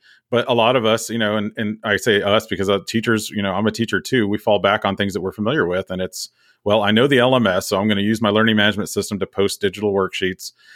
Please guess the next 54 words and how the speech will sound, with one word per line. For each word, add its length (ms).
And 640
that's 220
gonna 200
be 160
kinda 220
like 220
my 100
baseline. 760
And 120
then 60
I'll 100
try 160
to 120
do 160
something 640
extra 400
off 200
of 80
that." 240
But 140
for 80
the 80
most 280
part, 220
I 80
feel 160
like 160
it's 140
still, 400
it's 180
still 260
very 200
much 240
that 140
kind 160
of 60
like, 280
let's 240
just 160
do 140
a 40
substitution 560
method 300
if 100
you 60
use, 200
like, 160
the 60
samr 360
model 320
as 100
a, 220
as 100
a 160